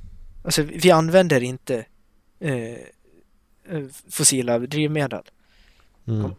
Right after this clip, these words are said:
Speaker 3: aldrig gå, Dallas. Det kommer inte kunna,
Speaker 1: Nej, det
Speaker 3: det kommer
Speaker 1: kommer,
Speaker 3: inte
Speaker 1: det
Speaker 3: kunna
Speaker 1: kommer inte
Speaker 3: le-,
Speaker 1: gå, det,
Speaker 3: kommer
Speaker 1: men
Speaker 3: inte kunna
Speaker 1: bara, bara,
Speaker 3: leva
Speaker 1: alltså,
Speaker 3: utan
Speaker 1: hypo-
Speaker 3: olja. Jag är ironisk, kom igen. Sluta.
Speaker 1: Ja.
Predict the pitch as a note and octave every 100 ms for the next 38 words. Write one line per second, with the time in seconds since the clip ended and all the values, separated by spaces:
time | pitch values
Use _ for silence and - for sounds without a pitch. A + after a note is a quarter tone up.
0 | - E3 E3+ F3+ E3+ C#3 F#3 D#3+ A#2+ G#2+
1 | A2 G#2+ G#2+ - - - C#3 C#3 - E3
2 | F#3 B3 F#3+ F#3+ - C#4 B3+ F#3+ F3+ F3+
3 | A3+ F#3+ G3+ C4 G3 G#3 G#3 G3 G#3+ G#3
4 | F#3+ F#3+ A#3 A3+ F#3 F#3+ F3 F#3 G3 F#3
5 | - F#3 F3+ F#3+ F3+ C#3+ C3 C3 C3 C3
6 | B2 G2+ G2 - A#2 A2 - _ _ _
7 | A2 - G#4 C#4 F3+